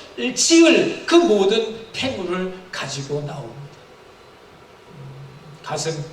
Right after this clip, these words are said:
핀과 목걸이, 귀걸이, 가락지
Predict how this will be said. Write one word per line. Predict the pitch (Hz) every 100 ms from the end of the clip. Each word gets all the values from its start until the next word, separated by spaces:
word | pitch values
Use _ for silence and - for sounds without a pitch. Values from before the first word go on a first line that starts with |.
| -
핀과 | 214 147 147 151 151 143
목걸이, | - - - 156 156 156
귀걸이, | 160 175 - 156 156 160 - - -
가락지 | - 170 - 170